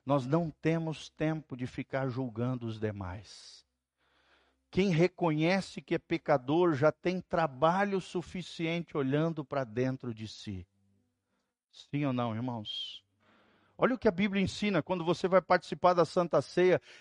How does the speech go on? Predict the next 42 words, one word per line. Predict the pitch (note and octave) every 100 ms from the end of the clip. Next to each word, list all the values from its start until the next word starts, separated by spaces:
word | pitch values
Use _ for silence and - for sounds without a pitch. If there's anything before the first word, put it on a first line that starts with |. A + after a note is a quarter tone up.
| -
"Examine-se | F3 F#3+ D#3+ D#3+ D#3+ D#3+ G#3 C4+ C4 A3 -
o | G3+
homem | E3+ F#3 G#3+ A3+ G3+
a | E3
si | - - A#3 D#4+ G4 _ _ _ _ _ _ _ -
mesmo, | B2+ C#3 D3+ D3 B2+ A#2+
e | C#3 C3+
então | - D#3+ E3+ F3+
coma | - E3 D#3+
do | D3+
pão | C3 - D3 C#3 B2
e |
beba | A#2 B2+ C3+ B2
do | G#2+ C#3 F#3 G#3 _ _ _ _ _ _
cálice." | - G#2+ G2+ A2+ - -
A | D#3
Bíblia | D3+ G3
não | F#3 F3
tá | G3+
dizendo: | F3 C#3 D#3 D3
"Examine | C3+ C3+ C3 D3+ E3
o | C#3+
teu | - C#3+
irmão. | B2+ B2 A#2+ G#2+ - - - -
Fica | G#3 G3+ F3+
de | E3
olho | F#3 F3
de | D#3+
quem | - F3
vai | E3
tomar | D#3+ E3 D#3+
a | D3+
ceia | - D#3+ D3
e |
quem | - D3
não | C#3 A#2
vai. | B2+ B2 F#2 _ -
Talvez | C3+ B2+ C3+
esteja | D3+ C3+
em | C3
pecado." | C#3+ B2 C#3 C3 A#2 A2+
Não. | F#3+ D4+ D#4 D4+